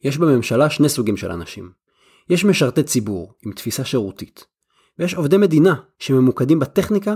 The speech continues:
ובהפעלת הסמכות שלהם. הכל מתחיל בתפיסת התפקיד. איך אתה רואה את עצמך?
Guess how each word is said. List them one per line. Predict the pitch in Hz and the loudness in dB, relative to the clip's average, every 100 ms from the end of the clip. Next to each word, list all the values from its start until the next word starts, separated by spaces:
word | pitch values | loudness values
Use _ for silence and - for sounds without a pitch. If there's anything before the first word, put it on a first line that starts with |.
| 190 | -4
ובהפעלת | 120 113 - 120 127 | -6 -6 -6 -6 -4
הסמכות | 127 107 98 101 | -6 -6 -10 -14
שלהם. | - 90 - - _ _ _ _ _ _ | -14 -16 -18 -20 _ _ _ _ _ _
הכל | - 196 | 0 2
מתחיל | 202 - 165 | 2 0 -2
בתפיסת | 151 143 - 127 123 | -2 -6 -8 -4 -4
התפקיד. | 104 - - 95 - _ _ _ - | -4 -10 -12 -14 -14 _ _ _ -2
איך | 226 | 0
אתה | 240 | 2
רואה | 214 196 | 2 2
את | 196 | 2
עצמך? | 151 117 - | -2 -4 -8